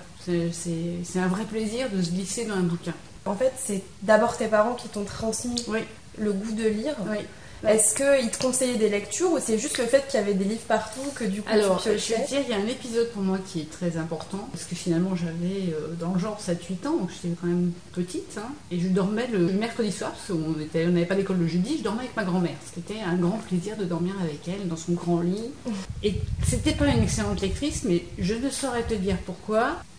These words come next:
Speaker 1: Elle n'avait pas cinquante bouquins, hein. Elle avait Le Petit Prince et trois Guy des Cas, hein,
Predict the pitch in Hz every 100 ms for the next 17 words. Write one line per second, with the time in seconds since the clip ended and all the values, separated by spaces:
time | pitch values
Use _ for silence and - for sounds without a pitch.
0 | - 190 190 185 254 240 214 202 208 208
1 | 240 220 - 175 175 185 220 233 226 -
2 | 247 277 - 196 180 - 226 208 208 226
3 | 190 165 175